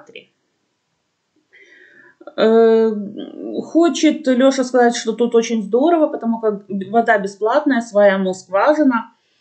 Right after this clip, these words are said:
И котел можно топить без проблем над дровами. Я вот думаю, а дрова что, бесплатно, что ли? Он снова собирается лес идти рубить?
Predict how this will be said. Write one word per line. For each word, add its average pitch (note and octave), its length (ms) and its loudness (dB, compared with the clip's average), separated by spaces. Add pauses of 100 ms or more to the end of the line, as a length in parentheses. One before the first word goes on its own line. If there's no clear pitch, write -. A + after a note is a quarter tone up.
(480)
И A#3+ 800 4
котел B3+ 440 2
можно A3+ 400 0 (100)
топить A3+ 320 -4
без A3+ 120 -12
проблем G#3 440 0
над G#3+ 140 -6
дровами. F3+ 520 -2
Я F#3+ 80 -2
вот G#3+ 100 -4
думаю, A#3 240 0
а G#3 40 -12
дрова A#3+ 280 -2
что, G#3 160 -6
бесплатно, C4+ 520 -4
что G3 220 -2
ли? F#3+ 80 -2
Он G#3+ 120 -4
снова E4 280 0
собирается G#3 580 0
лес F#3+ 240 -2
идти E3+ 560 -2
рубить? D#3+ 420 -6